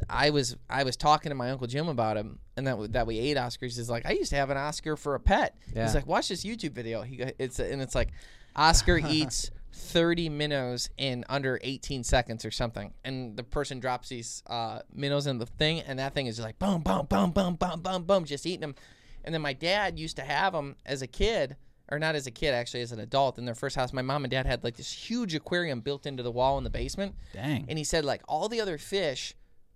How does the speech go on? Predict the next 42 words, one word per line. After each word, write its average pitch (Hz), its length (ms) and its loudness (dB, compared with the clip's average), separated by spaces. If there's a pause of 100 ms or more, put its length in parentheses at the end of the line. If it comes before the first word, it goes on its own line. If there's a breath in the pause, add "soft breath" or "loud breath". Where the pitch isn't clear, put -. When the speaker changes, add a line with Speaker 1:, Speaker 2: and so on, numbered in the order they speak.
(140)
Speaker 1:
were, 151 200 4
like, 135 380 4
in 180 180 2
the 160 80 4
tank, 143 420 0 (140)
and 135 100 -4
they 135 80 2
lived 160 240 4
in 170 60 2
the 151 100 0
tank. 127 460 -4 (480)
The 143 80 2
Oscars 180 720 0
and 147 120 -4
the 127 40 -6
piranhas 151 760 0 (440)
watched 147 880 4
outside 156 600 4
the 127 80 0
tank. 110 400 0 (340 soft breath)
And 135 260 0
one 160 120 2
of 190 60 2
the 151 100 4
piranhas, 170 560 2 (140)
Speaker 3:
<laughs> - 140 -20
Speaker 1:
uh, 131 220 4
didn't 165 280 0
like 160 180 0
my 139 140 0
mom. 165 320 0
When 123 100 -6
she 135 120 -8
would 127 80 -6
come 147 160 -6
down 147 160 2
there, 151 180 -2
he'd 123 140 -10
try 143 180 2
and 123 120 -2
splash 143 440 0
her. - 160 -2